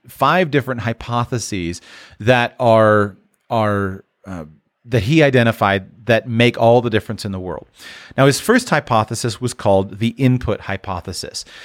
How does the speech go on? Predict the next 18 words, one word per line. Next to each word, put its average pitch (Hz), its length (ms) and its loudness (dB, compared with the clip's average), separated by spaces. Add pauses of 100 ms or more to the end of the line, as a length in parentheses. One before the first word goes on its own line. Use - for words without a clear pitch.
(180)
The 143 160 2
input 208 280 0
hypothesis 110 1000 -2
states 131 400 0
that 123 180 0
learners 170 460 2
progress 131 640 0
in 165 100 -2
their 131 160 2
knowledge 113 480 2
of 160 80 -2
the 165 80 -4
language 92 580 -2 (420)
when 139 180 2
they 143 80 4
comprehend 165 840 0
language 139 560 2
input 135 520 -4